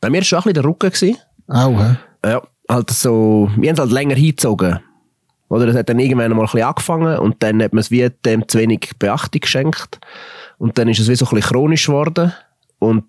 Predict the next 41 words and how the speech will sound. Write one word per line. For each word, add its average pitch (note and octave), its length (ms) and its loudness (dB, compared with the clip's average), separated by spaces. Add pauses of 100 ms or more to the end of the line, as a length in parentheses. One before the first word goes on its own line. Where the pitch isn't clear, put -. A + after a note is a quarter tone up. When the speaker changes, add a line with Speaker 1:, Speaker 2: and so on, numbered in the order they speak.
(120)
Speaker 1:
dann A#2+ 180 -2
ist C3 100 0
es - 60 -2
halt A2+ 120 -2
mühsam, A#2 400 2
um G#2+ 60 2
es G2+ 80 0
wieder F#2 140 0
wegzubringen. D#2+ 540 -4 (680)
Speaker 2:
Ja. B2 140 2
Speaker 1:
Von - 120 -2
dem A#2 180 2
her, A2 300 -2 (220)
ja, A2 260 0 (240)
sicher B2 280 -2
gut, B2 220 -2
wenn A2+ 120 2
man G#2 80 2
das - 380 -4 (460)
schnell A#2+ 280 -2
in C3+ 80 0
den B2 80 -2
Griff B2+ 140 -2
kriegt. B2 340 -4
Problem C3 240 0
ist C3+ 60 0
halt B2+ 100 0
immer, D3 160 2
jetzt C3+ 180 0
Speaker 2:
Mhm. A2+ 60 4
Speaker 1:
gehst A#2 180 4
du B2 40 2
in G#2 60 2
eine G2 60 2
Saison B2+ 320 -2
rein, G3+ 180 2 (120)
oder? A#2+ 320 0
Und A#2+ 180 -2
dann B2+ 260 0
Speaker 2:
Ja, F#2+ 180 0 (240)
ja. F#2 80 -10